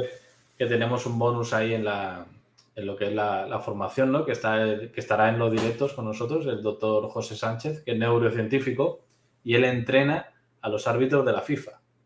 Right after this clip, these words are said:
Ahora está en Arabia Saudí por el tema de Qatar y tal.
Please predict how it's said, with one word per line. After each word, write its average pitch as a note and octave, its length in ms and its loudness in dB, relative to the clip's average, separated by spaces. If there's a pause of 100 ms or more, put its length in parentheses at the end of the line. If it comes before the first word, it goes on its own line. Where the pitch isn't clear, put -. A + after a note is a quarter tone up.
(400)
Ahora A2 220 0
está A2+ 160 0
en A2 60 4
Arabia A2 280 6
Saudí A2 380 4
por A2 140 0
el G#2 60 -2
tema A2 200 0
de G#2+ 120 2
Qatar A#2 360 -2
y A2 80 -2
tal. D3+ 240 -4